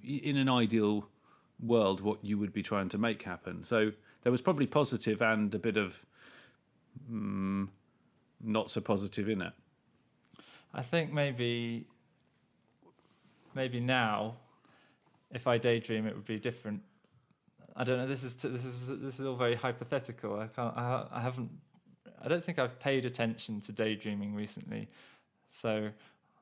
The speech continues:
Speaker 2: I don't know if I have a good answer to this. I'll give a hypothetical answer. Now,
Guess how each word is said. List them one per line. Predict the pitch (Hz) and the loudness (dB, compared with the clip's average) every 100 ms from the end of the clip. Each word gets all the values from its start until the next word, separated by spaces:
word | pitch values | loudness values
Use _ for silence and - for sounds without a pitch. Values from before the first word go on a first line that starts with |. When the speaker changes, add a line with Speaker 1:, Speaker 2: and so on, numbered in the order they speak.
| - - _ | -20 -20 _
Speaker 2:
I | 127 | -4
don't | 131 | -2
know | 131 | 0
if | 120 123 | 0 2
I | 110 | 2
have | 117 113 | 2 -2
a | |
good | 110 113 | -2 0
answer | 117 113 - - | 2 0 -2 -12
to | 104 | -10
this. | 98 98 - - - - | -8 -8 -12 -14 -18 2
I'll | 165 165 | 4 6
give | 180 | 6
a | 170 | 6
hypothetical | 151 147 156 147 123 - 117 | 4 4 4 2 0 0 2
answer. | 113 - 113 107 - - - _ _ _ - | 0 0 -2 -2 -8 -20 -20 _ _ _ 0
Now, | 175 233 208 131 139 175 190 | 4 6 6 8 8 6 2